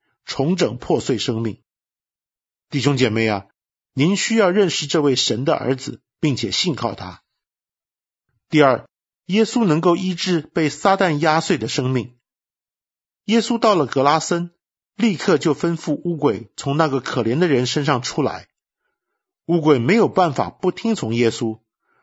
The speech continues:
他们只能求耶稣不要叫他们马上灭亡。是的，世界上没有任何一个黑暗的权势是主耶稣不能攻破的。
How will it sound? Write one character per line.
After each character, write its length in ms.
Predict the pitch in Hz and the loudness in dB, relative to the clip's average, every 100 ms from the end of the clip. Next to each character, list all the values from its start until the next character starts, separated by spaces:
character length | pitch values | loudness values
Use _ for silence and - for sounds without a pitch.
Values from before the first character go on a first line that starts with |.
| _ - | _ -6
他 140 | 156 | 0
们 140 | 160 | 0
只 140 | 131 120 | 0 0
能 220 | 117 151 | 0 0
求 220 | - 131 | 0 -2
耶 180 | 147 156 | 0 0
稣 240 | 156 160 | 0 -4
不 180 | 135 139 | -2 0
要 220 | 196 165 | 2 2
叫 200 | 131 170 | 2 0
他 120 | 139 139 | 0 0
们 140 | 143 | 0
马 240 | 123 - | -2 -4
上 180 | - 151 | -4 -2
灭 180 | 160 165 | 0 0
亡。 300 | 107 85 - _ _ _ _ _ _ _ _ _ - | 0 -4 -10 _ _ _ _ _ _ _ _ _ -10
是 180 | - 160 | -4 0
的， 220 | 117 95 _ _ - | -2 -4 _ _ -8
世 220 | - 262 | -4 -2
界 140 | 220 208 | 0 0
上 260 | 208 170 | 0 0
没 140 | 139 247 | 2 2
有 160 | 160 | 2
任 260 | 139 247 196 | 0 0 0
何 200 | - 135 | -2 -2
一 100 | 143 | -2
个 100 | 143 | -4
黑 260 | - 185 175 | -4 -2 0
暗 160 | 170 | 0
的 80 | 123 | 0
权 260 | - 107 117 | -2 -4 -2
势 280 | - 135 - _ | -2 -4 -6 _
是 220 | - - 143 | -6 -4 -4
主 200 | - 107 | -4 0
耶 140 | 131 | 0
稣 160 | 143 147 | 0 -4
不 180 | - | 0
能 200 | 156 117 | 0 0
攻 200 | 123 147 | 2 0
破 240 | 135 170 104 | 0 -2 -2
的。 180 | - | -6